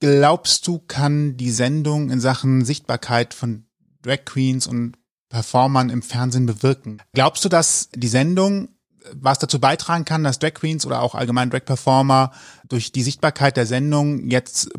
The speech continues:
positiver dastehen oder vielleicht auch mehr sagen, "Ich möchte das jetzt doch nochmal ausprobieren"? Du hast jetzt zwar gesagt, die Anfragen steigen natürlich bedingt dadurch, dass die Leute mehr Zeit haben, auch nochmal an. Aber glaubst du, dass es auch nochmal dafür sorgen kann, dass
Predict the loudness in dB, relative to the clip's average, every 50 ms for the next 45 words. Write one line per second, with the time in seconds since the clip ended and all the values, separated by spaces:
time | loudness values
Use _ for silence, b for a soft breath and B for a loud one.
0 | -8 -4 -2 0 0 -2 -4 -6 -4 -2 -2 0 0 0 0 0 0 -2 -2 -2
1 | -2 0 0 0 -2 -2 -2 -2 -2 -2 0 0 -2 -2 -2 -2 0 0 2 2
2 | 2 2 0 0 0 -2 -2 -2 -2 -2 0 -2 -2 -2 -2 -2 0 0 0 2
3 | 2 0 0 2 0 0 0 -2 -2 -2 0 2 4 4 4 2 2 0 0 -2
4 | 0 0 0 0 -2 -4 -4 -4 -2 0 2 0 0 -2 0 0 2 2 2 0
5 | -2 -2 -2 0 0 0 -2 -2 -2 -2 -2 -4 -4 _ -6 -2 0 0 2 2
6 | 2 0 0 0 0 0 0 -2 -2 0 0 -2 -2 -2 0 0 0 0 0 0
7 | 0 0 0 0 -2 -4 -4 -2 0 0 -2 -2 -8 -16 _ -6 -4 -2 -2 -2
8 | -2 0 0 0 0 0 -2 b b b b b b b b b -2 -2 0 0
9 | -2 -2 -2 -2 -2 0 0 2 2 2 2 2 0 0 0 0 2 4 2 2
10 | 2 0 -4 -2 -2 0 0 0 0 0 -2 -2 -2 -2 -2 -4 -6